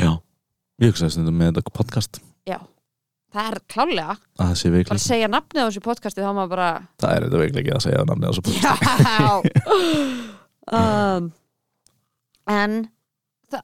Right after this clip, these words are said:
Speaker 2: en þá kannski bara hugsa maður eitthvað svona, hérna, en ég vil ekkert umgangast fólk sem fattar það ekki.
Speaker 1: Mm, nei.
Speaker 2: Skilurðu?
Speaker 1: Nei, einmitt.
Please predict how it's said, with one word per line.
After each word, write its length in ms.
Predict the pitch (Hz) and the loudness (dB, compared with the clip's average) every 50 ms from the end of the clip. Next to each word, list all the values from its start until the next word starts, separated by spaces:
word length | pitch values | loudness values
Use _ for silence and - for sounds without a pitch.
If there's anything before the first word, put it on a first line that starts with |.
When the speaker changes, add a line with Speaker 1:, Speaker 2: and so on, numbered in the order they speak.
| _ - | _ 0
Speaker 2:
en 140 | 262 269 | 0 0
þá 80 | 254 311 | 2 0
kannski 260 | 302 - 311 269 277 254 | -2 -2 -2 -6 -4 -2
bara 140 | 285 277 277 | 0 0 2
hugsa 160 | 262 - 262 | 2 0 0
maður 160 | 247 240 240 | 0 0 -2
eitthvað 140 | 233 240 220 | -2 -4 -2
svona, 140 | 226 233 220 208 202 - _ - - - - - - _ | 0 0 0 0 -2 -6 _ -20 -20 -20 -20 -20 -20 _
hérna, 400 | - - 254 233 226 - 233 233 233 233 233 233 233 233 233 226 - _ _ _ _ _ _ _ _ _ _ _ _ - | -6 -4 -2 -2 -2 -2 -4 -2 -2 0 0 0 -2 -2 -4 -6 -10 _ _ _ _ _ _ _ _ _ _ _ _ -6
en 160 | 240 254 262 | -4 -2 -2
ég 200 | 262 269 330 330 | 0 0 0 0
vil 100 | 359 370 | 0 -2
ekkert 240 | 359 - 330 262 311 | -2 -2 -4 -6 -4
umgangast 340 | 311 330 349 302 277 247 - | -4 -4 -4 -4 -4 -4 -4
fólk 200 | 311 302 254 - | -6 -6 -6 -6
sem 100 | - 233 | -8 -8
fattar 360 | 220 - 294 - - 196 165 | -6 -6 -6 -6 -6 -8 -8
það 80 | - - | -8 -10
ekki. 140 | - - 175 175 _ _ _ _ _ _ _ _ _ _ _ _ _ _ _ _ _ _ _ _ _ - | -12 -14 -16 -16 _ _ _ _ _ _ _ _ _ _ _ _ _ _ _ _ _ _ _ _ _ 0
Speaker 1:
Mm, 580 | 101 101 101 98 98 98 98 98 101 98 101 | 4 4 6 6 6 6 6 6 6 6 6
nei. 320 | 101 101 98 98 98 104 113 113 113 - _ _ _ _ _ | 6 6 6 6 6 6 4 2 0 -6 _ _ _ _ _
Speaker 2:
Skilurðu? 360 | - - - 208 156 127 123 170 - _ - - - _ _ _ _ _ - - - - - - - - _ _ _ _ _ _ _ - | -12 -8 -6 -6 -6 -6 -10 -12 -16 _ -18 -18 -18 _ _ _ _ _ -20 -20 -20 -20 -20 -20 -20 -20 _ _ _ _ _ _ _ 4
Speaker 1:
Nei, 300 | 117 107 101 104 127 127 | 4 6 6 6 4 4
einmitt. 380 | 110 104 107 - - - - | 4 4 4 2 0 -4 -10